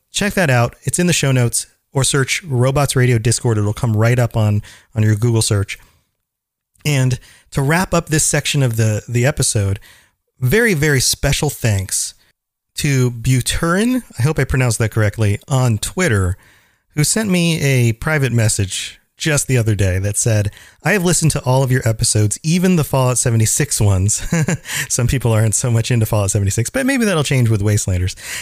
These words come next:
"And I just started listening to the Cyberpunk podcast, and it's an absolute screamer. I love it. Can't stress it enough that you have to keep making these podcasts. You help me get through the day.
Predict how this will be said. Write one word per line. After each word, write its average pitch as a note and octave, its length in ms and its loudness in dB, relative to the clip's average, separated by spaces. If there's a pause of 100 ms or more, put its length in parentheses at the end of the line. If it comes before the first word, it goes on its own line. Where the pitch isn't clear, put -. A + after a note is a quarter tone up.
"And C#3+ 100 0
I C#3 80 0
just E3 340 0
started D#3+ 300 0
listening B2+ 360 2
to B2 100 -4
the G#2+ 80 0
Cyberpunk B2+ 640 0
podcast, F2+ 540 -4
and C#3 120 2
it's C3+ 120 -2
an C3 160 0
absolute C3+ 640 0
screamer. G2+ 580 0 (360)
I C3 260 2
love A2 260 0
it. F#2+ 140 -8 (300)
Can't G#3+ 240 0
stress - 320 0
it C#3 80 2
enough A#2+ 320 2
that A#2+ 100 -4
you G#2+ 80 2
have C3 180 -2
to - 100 -10
keep F3+ 340 -2
making C#3+ 340 2
these C3+ 220 2
podcasts. A#2+ 720 -2 (280)
You B2 100 0
help C#3 120 0
me D3 100 2
get C3 140 -2
through A#2+ 180 -2
the A2+ 80 0
day. G2 360 0